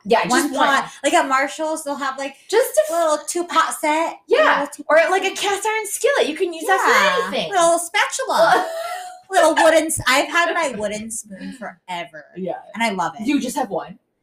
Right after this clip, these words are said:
Speaker 1: W-, one
Speaker 2: Well, I
Speaker 1: wooden
Speaker 2: use
Speaker 1: spoon?
Speaker 2: one wooden spoon for, like, everything. Like, I'll use it to, like, mix stuff. I'll use it
Speaker 1: Yeah.
Speaker 2: to friggin', like, taste stuff.
Speaker 1: I
Speaker 2: I'll,
Speaker 1: like
Speaker 2: like,
Speaker 1: that.
Speaker 2: yeah.
Speaker 1: That's very minimalistic. I'm about that. Um,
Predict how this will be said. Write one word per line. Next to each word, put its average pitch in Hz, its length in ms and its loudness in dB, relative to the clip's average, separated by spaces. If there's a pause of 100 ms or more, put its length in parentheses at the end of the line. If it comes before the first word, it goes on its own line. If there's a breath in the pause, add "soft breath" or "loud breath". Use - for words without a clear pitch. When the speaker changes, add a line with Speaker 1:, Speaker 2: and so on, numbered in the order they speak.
(120)
Speaker 1:
W-, 175 240 -18
one 185 160 -6
Speaker 2:
Well, 294 120 6
I 285 60 4
Speaker 1:
wooden 302 100 0
Speaker 2:
use 339 100 0
Speaker 1:
spoon? - 100 -12
Speaker 2:
one 254 200 0
wooden 330 260 -2
spoon 233 280 -16
for, 254 80 -8
like, 226 220 -6
everything. 196 500 -8
Like, 170 100 -16
I'll 170 180 -10
use 190 160 -18
it 180 120 -20
to, 196 100 -20
like, 165 160 -12
mix 349 320 -6
stuff. 254 240 0 (120)
I'll 180 120 -4
use 196 180 -6
it 175 40 -2 (100)
Speaker 1:
Yeah. 190 80 -8
Speaker 2:
to - 40 -16 (140)
friggin', 196 300 -10
like, 170 220 -16
taste - 420 -8
stuff. 220 320 -4
Speaker 1:
I - 80 0
Speaker 2:
I'll, 240 60 2
Speaker 1:
like 185 100 6
Speaker 2:
like, 165 120 -4
Speaker 1:
that. - 240 -4 (140)
Speaker 2:
yeah. 226 140 0
Speaker 1:
That's 233 200 2
very 311 180 4
minimalistic. 180 680 -4 (340)
I'm 185 120 -2
about 165 280 -2
that. - 200 -6 (640 loud breath)
Um, 175 540 0